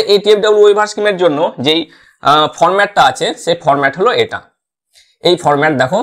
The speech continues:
format for certificate of family income for the applicant applying under, আহ, টিএফডব্লিউ scheme। তাহলে এখানে তোমার একটা ছবি লাগাতে হবে, তারপরে এইসব জিনিসগুলো, এই যে এইসব ব্যাপারগুলো, এই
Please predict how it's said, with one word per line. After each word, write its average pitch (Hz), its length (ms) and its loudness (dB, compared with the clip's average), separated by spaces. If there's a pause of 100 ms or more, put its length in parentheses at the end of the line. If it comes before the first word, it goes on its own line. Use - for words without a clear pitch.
(140)
format 143 320 -2
for 160 160 0
certificate 143 420 -2
of 175 40 -2 (100)
family 139 340 0
income 139 300 -2
for 127 100 -2 (100)
the 185 80 -2 (380)
applicant 143 440 0
applying 139 340 -2
under, 160 200 -4 (240)
আহ, 117 320 -2
টিএফডব্লিউ 123 640 0
scheme। 98 300 -4
তাহলে 131 140 -2
এখানে 135 160 -4
তোমার 139 200 -2
একটা 143 200 -6
ছবি 127 160 0
লাগাতে 123 300 -2
হবে, 139 180 -2 (340)
তারপরে 175 240 -2
এইসব 160 320 -2
জিনিসগুলো, 151 380 -2
এই 180 100 0
যে 156 140 -4 (220)
এইসব 123 300 -6
ব্যাপারগুলো, 127 420 -4
এই 131 120 0